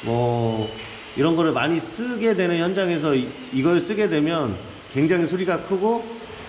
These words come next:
소리가 계속 나는 그런 단점이 좀 있어요. 지금 여기 보시면 맨 위에 설정 지금 압인데요. 이게 최대치가 백이십까지 올릴 수가 있어요.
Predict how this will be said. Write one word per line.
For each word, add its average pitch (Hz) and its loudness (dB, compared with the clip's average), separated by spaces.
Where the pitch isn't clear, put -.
소리가 180 4
계속 170 2
나는 170 2
그런 147 0
단점이 170 0
좀 147 -2
있어요. 101 -2
지금 190 4
여기 165 2
보시면 175 2
맨 170 4
위에 175 4
설정 202 2
지금 156 2
압인데요. 139 4
이게 160 4
최대치가 269 2
백이십까지 214 2
올릴 156 2
수가 143 0
있어요. 110 0